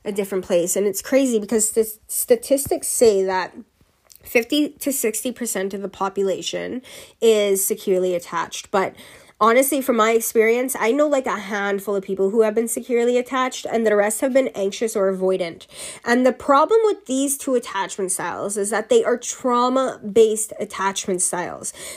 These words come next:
There's a lot of wounds, there's a lot of triggers, and there's a lot of things that are very hard, um, f-,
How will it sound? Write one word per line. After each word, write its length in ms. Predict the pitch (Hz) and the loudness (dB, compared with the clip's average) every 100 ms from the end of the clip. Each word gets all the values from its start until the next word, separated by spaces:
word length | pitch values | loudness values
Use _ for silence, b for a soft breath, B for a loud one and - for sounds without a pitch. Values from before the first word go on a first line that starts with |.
| B | B
There's 200 | 247 247 | 4 6
a 80 | 262 | 6
lot 260 | 254 262 330 | 6 6 4
of 140 | 311 | 2
wounds, 560 | 240 233 233 233 240 240 | 4 4 4 2 0 0
there's 180 | 220 | 0
a 60 | 226 | 2
lot 240 | 226 269 | 4 2
of 120 | 381 - | 2 -4
triggers, 840 | - - 254 233 226 226 226 233 B B B B B - | -10 2 4 6 6 6 6 2 B B B B B 2
and 300 | 269 269 277 | 4 6 6
there's 200 | 294 285 | 4 4
a 80 | |
lot 280 | 294 277 320 480 | 2 4 4 4
of 80 | 480 | 2
things 600 | - 320 285 285 294 - _ _ _ _ _ _ _ - | 0 0 2 0 -2 -4 _ _ _ _ _ _ _ -8
that 380 | 247 254 247 240 | 2 4 4 2
are 160 | 254 254 | 2 2
very 460 | 214 262 277 330 | 4 4 6 0
hard, 760 | 302 - - 254 220 208 208 220 B B B - | -4 -8 -4 2 2 2 -4 -8 B B B 0
um, 500 | 226 214 208 208 - | 2 4 0 -4 -10
f-, 220 | 208 - | -14 -16